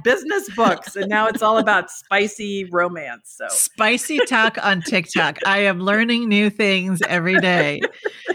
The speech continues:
Speaker 2: Oh my gosh. What song are you playing on repeat?
Speaker 1: Probably because of TikTok too. Um, Lizzo's new song. Uh, yeah, it's one of these really catchy,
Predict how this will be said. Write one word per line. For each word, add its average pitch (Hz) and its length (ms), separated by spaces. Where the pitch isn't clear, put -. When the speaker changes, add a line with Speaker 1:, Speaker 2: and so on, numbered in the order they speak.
Speaker 2:
Oh 262 100
my 247 200
gosh. 214 400
What 240 380
song 196 440
are 185 80
you 175 180
playing 175 560
on 165 260
repeat? 156 680
Speaker 1:
Probably 240 280
because 214 300
of 185 100
TikTok 160 500
too. 156 540
Um, 135 540
Lizzo's 208 500
new 220 160
song. 214 600
Uh, 151 380
yeah, 185 280
it's 175 100
one 190 180
of 185 60
these 175 180
really 180 400
catchy, 165 880